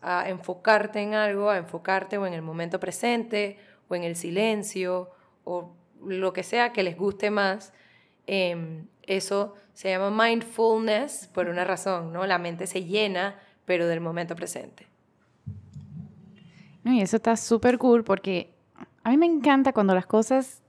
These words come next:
Speaker 2: que, que nos vienen diciendo hace cinco mil años, tanto del yoga como de la ayurveda,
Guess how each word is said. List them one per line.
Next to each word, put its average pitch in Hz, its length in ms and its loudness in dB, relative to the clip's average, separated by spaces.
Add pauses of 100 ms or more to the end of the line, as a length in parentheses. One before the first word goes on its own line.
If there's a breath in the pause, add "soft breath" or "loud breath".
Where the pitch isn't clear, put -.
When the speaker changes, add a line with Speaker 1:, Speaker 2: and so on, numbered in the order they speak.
Speaker 2:
que, 202 200 4 (580)
que 214 100 4
nos 202 80 2
vienen 214 220 2
diciendo 220 340 2
hace 202 160 2
cinco 202 340 0
mil 185 160 2
años, 165 580 2 (440)
tanto 185 380 2
del 170 180 -2
yoga 156 560 2
como 151 160 -6
de 160 80 -8
la 160 60 -6
ayurveda, 165 600 6